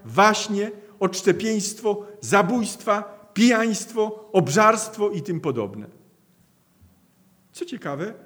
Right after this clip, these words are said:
że czyniąc w ten sposób, zamyka sobie człowiek drogę do nieba. Apostoł Paweł wszak kończy tę wyliczankę słowami:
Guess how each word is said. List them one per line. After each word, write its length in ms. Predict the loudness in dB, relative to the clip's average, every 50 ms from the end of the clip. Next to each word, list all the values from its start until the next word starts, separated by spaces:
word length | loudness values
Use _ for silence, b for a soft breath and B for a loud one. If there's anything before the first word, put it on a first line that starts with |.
| _ _ _ _
że 180 | -6 -6 -6
czyniąc 380 | -4 -6 -8 -8 -8 -8 -10 -10
w 80 | -14 -8
ten 260 | -6 -6 -6 -6 -8 -10
sposób, 500 | -14 -18 -16 -10 -10 -10 -10 -10 -12 -12
zamyka 400 | -10 -8 -8 -8 -8 -8 -10 -10
sobie 260 | -10 -10 -8 -10 -10 -12
człowiek 320 | -10 -12 -10 -10 -10 -12
drogę 280 | -10 -10 -10 -10 -10 -10
do 120 | -12 -10
nieba. 340 | -10 -8 -10 -10 -12 -16 -18 -20 _ _ _ _ _ _ _ _ _ _ b b b b b b b b
Apostoł 420 | -12 -10 -6 -6 -8 -6 -6 -8 -4
Paweł 280 | -4 -4 -4 -4 -6
wszak 260 | -8 -6 -8 -8 -8 -6
kończy 320 | -6 -6 -6 -6 -6 -8
tę 160 | -8 -8 -8
wyliczankę 600 | -4 -4 -4 -6 -6 -8 -6 -8 -8 -6 -6 -6 -6
słowami: 500 | -4 -4 -4 -2 -2 -4 -4 -6 -8